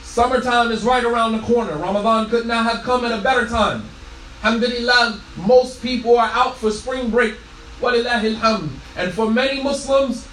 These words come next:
spring break in Ramadan, Ramadan and spring break saved us.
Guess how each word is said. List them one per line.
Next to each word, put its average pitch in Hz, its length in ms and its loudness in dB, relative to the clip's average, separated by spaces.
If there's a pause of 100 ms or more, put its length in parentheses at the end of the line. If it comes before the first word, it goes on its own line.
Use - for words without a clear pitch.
(140)
spring 240 380 0
break 220 320 0 (200)
in 202 160 0
Ramadan, 196 640 0 (180)
Ramadan 220 520 0
and 196 80 -6
spring 214 300 -4
break 190 220 -2
saved - 380 -4
us. - 380 -14